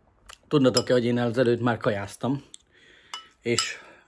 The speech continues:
ez megint egy ugyanannyi kb, mint amennyit megettem előtte. És most jól vagyok lakva.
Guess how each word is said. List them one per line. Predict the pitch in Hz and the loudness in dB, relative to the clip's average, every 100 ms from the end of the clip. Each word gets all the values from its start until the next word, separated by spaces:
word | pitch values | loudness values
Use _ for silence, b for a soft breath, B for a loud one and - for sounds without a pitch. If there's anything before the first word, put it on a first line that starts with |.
| _ | _
ez | 143 120 | -4 4
megint | 147 127 120 | 4 4 0
egy | 123 | -2
ugyanannyi | 131 123 117 117 107 | 0 0 0 -2 -4
kb, | 117 107 104 | -4 -6 -8
mint | 104 107 117 | -8 -8 -6
amennyit | 113 110 104 | -6 -6 -6
megettem | 117 107 101 120 113 | -6 -6 -8 -6 -2
előtte. | 117 131 - 180 175 - - b - - - - _ _ _ _ _ - _ | -2 -2 4 2 2 -6 -20 b -20 -20 -20 -20 _ _ _ _ _ -20 _
És | - | -16
most | - 98 | -12 -10
jól | 113 104 | -8 -8
vagyok | 104 95 | -8 -8
lakva. | 95 - 156 175 B | -10 -2 -2 -2 B